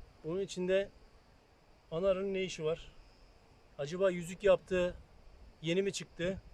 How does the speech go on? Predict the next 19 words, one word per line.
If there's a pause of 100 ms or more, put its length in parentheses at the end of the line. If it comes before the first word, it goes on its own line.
(1200)
Ama
pek
de
yeni
bir
arıya
benzemiyor. (4000)
Acaba
benim
şurada (380)
ruşetlerim
var. (840)
İçinde
ana
arılar
var. (140)
Oradan
mı
geldi?